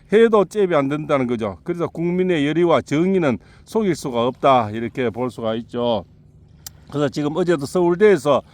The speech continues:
또 이렇게, 지 않습니까? 아, 타-, 뭡니까? 탄핵 반대 집회를 하는데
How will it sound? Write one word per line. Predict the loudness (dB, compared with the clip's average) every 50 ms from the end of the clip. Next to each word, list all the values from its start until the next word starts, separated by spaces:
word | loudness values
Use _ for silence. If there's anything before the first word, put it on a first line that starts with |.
| -20 -20 -20 -20 _ -8
또 | -4 -2 -2
이렇게, | 0 -2 -4 -2 0 2 2 2 2
지 | 0 -2
않습니까? | -6 -6 -6 -6 -6 -6 -6 -2 0 2 4 4 4 2
아, | 2 0 0 0 -2 -4 _ _ _ _ -20 _ -20 _ _ -10
타-, | -10 -8
뭡니까? | -6 -4 -4 -4 -2 0 -2 -2 -2
탄핵 | 0 2 2 4 4 4 2 0 -2 _ _ -20 -20 _ _ -2
반대 | 2 2 4 4 2 0 -6 -8
집회를 | -8 -10 -12 -10 -10 -10 -8 -8
하는데 | -6 -6 -6 -6 -4 -4 -4 -6 -6